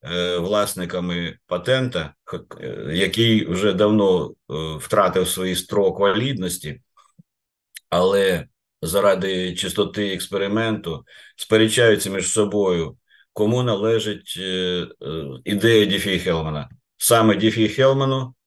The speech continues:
які опублікували вперше с-, цю ідею, чи, е, Ельгамалю, який запатентував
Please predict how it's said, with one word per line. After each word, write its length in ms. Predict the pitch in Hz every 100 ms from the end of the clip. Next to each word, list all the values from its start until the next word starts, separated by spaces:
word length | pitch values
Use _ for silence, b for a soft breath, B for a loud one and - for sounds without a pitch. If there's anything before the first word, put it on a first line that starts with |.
| -
які 560 | 95 107 107 101 - -
опублікували 680 | - 107 117 110 113 113 110
вперше 500 | - 110 104 - 104
с-, 180 | - - 87
цю 200 | - 107
ідею, 500 | 104 98 98 95 87 _ B B B 110 B
чи, 680 | - - 110 113 113 107 104 -
е, 320 | 87 92 92
Ельгамалю, 560 | 95 92 104 110 113 104
який 260 | 87 101
запатентував 1040 | 95 98 107 90 113 110 120 101 87 76